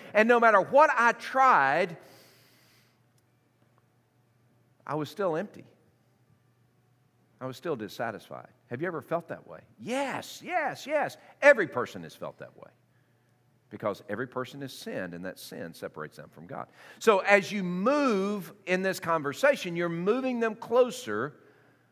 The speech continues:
to hear the good news of the gospel. A-, as we're talking, the person I shared, one of the folks I shared with this week, at, at, you know, "What is it that,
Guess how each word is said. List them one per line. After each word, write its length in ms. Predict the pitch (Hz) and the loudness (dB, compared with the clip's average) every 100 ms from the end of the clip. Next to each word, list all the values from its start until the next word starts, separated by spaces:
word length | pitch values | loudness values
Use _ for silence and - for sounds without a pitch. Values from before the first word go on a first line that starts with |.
| _ _ - | _ _ -6
to 120 | 139 | -6
hear 540 | 120 165 147 98 101 98 - | -2 -2 0 -2 -4 -12 -12
the 100 | 110 | -8
good 180 | 110 113 | -6 -6
news 260 | 104 101 | -8 -10
of 40 | 123 | -10
the 80 | 139 | -8
gospel. 480 | 170 147 - - - _ _ _ _ _ _ _ _ _ _ _ _ _ _ _ _ _ _ _ _ _ _ _ _ _ 92 | -6 -8 -10 -20 -20 _ _ _ _ _ _ _ _ _ _ _ _ _ _ _ _ _ _ _ _ _ _ _ _ _ -8
A-, 200 | 104 - | -8 -8
as 200 | 104 - | -10 -10
we're 100 | 104 | -12
talking, 480 | - 117 113 160 | -2 -2 -2 -8
the 600 | 175 - _ _ _ _ - | -14 -20 _ _ _ _ -8
person 300 | 120 - 104 | -6 -6 -10
I 60 | |
shared, 220 | 104 110 | -10 -10
one 160 | 104 110 | -8 -8
of 60 | 98 | -10
the 60 | - _ _ _ - | -16 _ _ _ -10
folks 240 | 110 - | -10 -8
I 60 | 90 | -12
shared 260 | - 107 | -8 -8
with 160 | 101 - | -8 -12
this 220 | 107 - | -14 -12
week, 160 | 82 80 _ _ _ _ _ _ _ _ _ _ - | -14 -16 _ _ _ _ _ _ _ _ _ _ -16
at, 100 | 107 - | -16 -14
at, 160 | 101 - _ _ _ | -20 -20 _ _ _
you 100 | 110 | -10
know, 140 | 104 | -8
"What 180 | 113 127 | -6 -4
is 160 | 131 127 | -4 -6
it 320 | 170 - - | -12 -14 -8
that, 360 | 110 104 - | -6 -6 -10